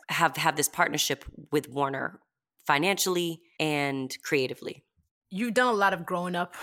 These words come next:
Speaker 2: in these seventeen years, and you are not shy about talking about, you know, mental health and all the things that come with being a, an artist, being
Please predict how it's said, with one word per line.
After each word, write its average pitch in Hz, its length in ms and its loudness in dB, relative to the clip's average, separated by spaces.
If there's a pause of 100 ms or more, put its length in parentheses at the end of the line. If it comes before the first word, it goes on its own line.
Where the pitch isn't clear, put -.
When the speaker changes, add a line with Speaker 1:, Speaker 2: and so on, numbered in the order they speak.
(180)
Speaker 2:
in 190 320 -4
these 190 480 -6
seventeen 185 640 -4
years, 165 640 -6
and 208 220 -4
you 240 240 -4
are 247 80 0
not 233 300 -2
shy 190 260 0
about 175 240 -4
talking 180 340 -4
about, 156 520 -6 (120)
you 254 120 -2
know, 160 260 -4
mental 185 420 -6
health 185 460 -2
and 190 100 -8
all 214 200 2
the 208 80 -4
things 202 260 -4
that 170 160 -4
come 190 320 -2
with 175 300 -2 (200)
being 196 440 -4
a, 175 520 -2 (120)
an 208 120 -12
artist, 190 520 -2
being 180 540 -6